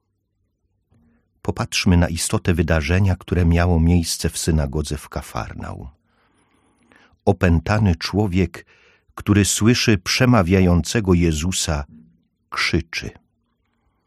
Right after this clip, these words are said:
Jak wielkie musiało być osłupienie ludzi wyrwanych z zasłuchania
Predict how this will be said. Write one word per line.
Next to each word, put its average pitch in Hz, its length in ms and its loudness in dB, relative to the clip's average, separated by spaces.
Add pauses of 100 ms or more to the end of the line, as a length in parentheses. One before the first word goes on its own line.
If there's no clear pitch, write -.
(760)
Jak 90 180 0
wielkie 131 400 0
musiało 113 420 2
być 101 300 -2
osłupienie 123 920 -2 (420)
ludzi 113 460 2
wyrwanych 98 840 2 (280)
z 90 80 -8
zasłuchania 85 1160 -2